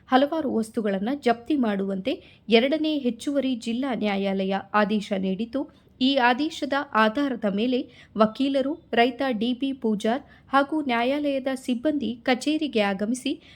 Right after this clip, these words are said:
ವಸ್ತುಗಳನ್ನು ವಾಹನದಲ್ಲಿರಿಸಿ ಕೊಂಡೊಯ್ದರು. ಈ ಪ್ರಕರಣಕ್ಕೆ ಮೂಲ ಕಾರಣವೆಂದರೆ ಮೂರನೇ ಯೂನಿಟ್ ನಿರ್ಮಾಣಕ್ಕಾಗಿ ಡಿ ಬಿ ಪೂಜಾರ್ ಅವರ ಆರು ಎಕರೆ ಜಮೀನು ಭೂ ಸ್ವಾಧೀನಗೊಂಡು ಬಹಳ ಕಾಲವಾದರೂ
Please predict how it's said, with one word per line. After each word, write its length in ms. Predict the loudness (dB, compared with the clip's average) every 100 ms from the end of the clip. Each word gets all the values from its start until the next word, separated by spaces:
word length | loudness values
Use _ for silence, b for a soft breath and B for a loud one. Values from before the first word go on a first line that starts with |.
| B -4
ವಸ್ತುಗಳನ್ನು 640 | -2 -2 0 0 -2 0
ವಾಹನದಲ್ಲಿರಿಸಿ 880 | 0 0 0 0 0 -2 -4 -4 -4
ಕೊಂಡೊಯ್ದರು. 760 | 0 2 0 2 2 0 -14 -20 _ _ _ _ b b b 2
ಈ 100 | 2
ಪ್ರಕರಣಕ್ಕೆ 680 | 4 0 2 -2 -2 -2 0
ಮೂಲ 280 | 2 2 0
ಕಾರಣವೆಂದರೆ 880 | 0 2 2 2 -2 0 0 0 -4 B B
ಮೂರನೇ 400 | 2 2 2 0 0
ಯೂನಿಟ್ 400 | 0 0 -2 2
ನಿರ್ಮಾಣಕ್ಕಾಗಿ 880 | 2 2 0 -2 -2 -2 0 -2 -6 _
ಡಿ 160 | 0 2
ಬಿ 160 | 2 -2
ಪೂಜಾರ್ 520 | -2 0 0 0 0
ಅವರ 180 | 0 0 0
ಆರು 420 | 2 2 2 -4 -4
ಎಕರೆ 340 | -2 2 2
ಜಮೀನು 580 | 2 0 0 0 0 -4 B B 0
ಭೂ 160 | 0
ಸ್ವಾಧೀನಗೊಂಡು 840 | 0 -2 0 0 0 0 0 -2 0
ಬಹಳ 300 | 0 0 -2 -2
ಕಾಲವಾದರೂ 800 | 0 0 0 -2 -2 -2 -4